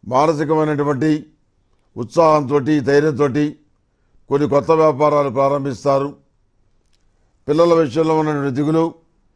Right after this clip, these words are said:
ఆలోచనకి తగిన విధంగా వాళ్ళ కోసం కొన్ని ప్రత్యేకమైనటువంటి పనులు చేయాలని చెప్పని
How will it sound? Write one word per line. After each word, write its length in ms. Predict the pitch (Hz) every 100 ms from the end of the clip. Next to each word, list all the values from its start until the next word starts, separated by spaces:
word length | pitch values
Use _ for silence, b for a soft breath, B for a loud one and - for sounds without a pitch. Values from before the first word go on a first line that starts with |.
| _ _ _ _
ఆలోచనకి 680 | - 139 165 131 156 143 165 165 - _ _ _ _ _ _ _ -
తగిన 260 | 147 156
విధంగా 400 | 151 147 160 160 131 - _ _ _ _ _ _ _ _ _ _ _ _ _ -
వాళ్ళ 260 | 135 156
కోసం 360 | 160 165 151 165 113 _ _ _ _ _ _ _
కొన్ని 160 | 127 147
ప్రత్యేకమైనటువంటి 1000 | 135 113 165 170 165 160 143 156 139 151 120 - _ _ _ _ _ _ _ _ _ _ -
పనులు 220 | 139 165 143
చేయాలని 400 | 147 151 156 143
చెప్పని 320 | 143 147 156